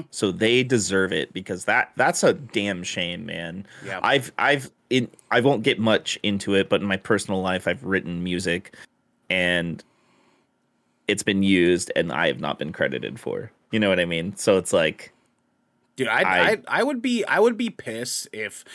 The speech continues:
Speaker 2: 'cause here's the deal with,
Speaker 1: Mm.
Speaker 2: with, with bands is a little bit different, right? 'Cause, like, that's like, you know, if you're in the band, if you're not in the band, you know. But when you're a contracted person, let's say, for
Speaker 1: Mm.
Speaker 2: example, you, you ghostwrited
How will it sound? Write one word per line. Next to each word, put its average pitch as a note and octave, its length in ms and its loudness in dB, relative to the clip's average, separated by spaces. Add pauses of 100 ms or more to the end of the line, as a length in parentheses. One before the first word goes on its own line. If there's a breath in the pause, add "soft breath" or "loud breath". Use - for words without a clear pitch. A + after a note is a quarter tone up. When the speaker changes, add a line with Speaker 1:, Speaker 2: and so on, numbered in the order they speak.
(120 loud breath)
Speaker 2:
'cause A3 140 2
here's D4+ 160 2
the G3+ 60 0
deal A2+ 200 0
with, F#3 200 2
Speaker 1:
Mm. D#3+ 60 -4
Speaker 2:
with, E3+ 180 2
with F3 180 2
bands G3 300 0
is D#3+ 80 -6
a D#3 40 -4
little A#2+ 160 -2
bit G2+ 120 -8
different, E2+ 320 -10
right? G2+ 200 0
'Cause, A2+ 160 -8
like, G2 220 -6
that's A2 260 -4
like, G2 320 -6
you F#2 60 -10
know, D2 140 -16
if - 120 -16
you're G2 120 -8
in G#2 80 -8
the G2 80 -10
band, G2 240 -8
if F#2+ 60 -18
you're F#2+ 60 -12
not F#2+ 140 -10
in F#2 60 -14
the F#2 60 -14
band, F#2+ 300 -8
you F#2+ 60 -10
know. F#2+ 80 -10
But G2+ 180 -10
when C3+ 120 0
you're E3+ 140 4
a - 40 -6
contracted C#3+ 960 -4
person, C#3 460 -8 (260 loud breath)
let's G3+ 180 4
say, D4 120 2
for G#3 140 0
Speaker 1:
Mm. - 20 -4
Speaker 2:
example, C#3+ 320 0
you, C3 280 -2
you B2 400 -2
ghostwrited G#2+ 600 -4